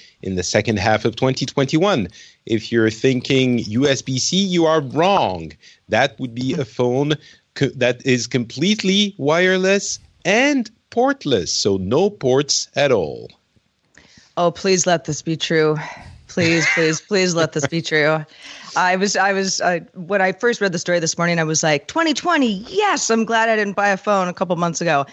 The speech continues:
Speaker 2: Nah, it's a little bit longer, uh, than that.
Speaker 1: But
Speaker 2: However, uh, but, but it's still coming up fast, and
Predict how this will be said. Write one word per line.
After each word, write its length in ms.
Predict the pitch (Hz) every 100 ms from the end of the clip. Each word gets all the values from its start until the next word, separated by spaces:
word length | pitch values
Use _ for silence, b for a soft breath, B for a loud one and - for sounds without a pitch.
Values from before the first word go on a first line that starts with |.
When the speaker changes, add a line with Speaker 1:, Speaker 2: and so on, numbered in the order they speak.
| B B -
Speaker 2:
Nah, 400 | 165 165 165 170
it's 340 | 165 - -
a 60 | -
little 160 | 147
bit 160 | 139 -
longer, 500 | 135 135 135 135 - -
uh, 300 | 139 135 135 147
than 160 | - 147
that. 220 | 139 143
Speaker 1:
But 80 | - b
Speaker 2:
However, 680 | - 311 330 349 196 139 143 B B B B _ 202
uh, 280 | 190 185 185 214
but, 240 | 202 185
but 200 | 190 185
it's 240 | 214 208 -
still 220 | - 277
coming 220 | 262 214
up 120 | -
fast, 520 | - 214 165 160 - -
and 480 | 170 160 151 156